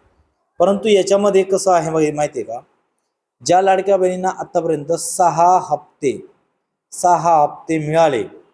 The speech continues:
त्या वाट बघतायत सातव्या हप्त्याची,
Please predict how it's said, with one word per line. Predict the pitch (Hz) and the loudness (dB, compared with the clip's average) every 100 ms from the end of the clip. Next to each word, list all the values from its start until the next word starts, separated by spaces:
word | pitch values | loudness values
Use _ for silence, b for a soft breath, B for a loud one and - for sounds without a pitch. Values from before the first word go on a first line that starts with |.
| _ _ _ _ _ _ 175 | _ _ _ _ _ _ 0
त्या | 170 | 2
वाट | 143 156 | 4 4
बघतायत | 170 170 185 185 185 190 _ | 2 0 2 2 0 -10 _
सातव्या | - - - 165 165 185 | -12 -6 0 0 2 0
हप्त्याची, | 156 151 - 120 - | 0 -2 -2 -4 -4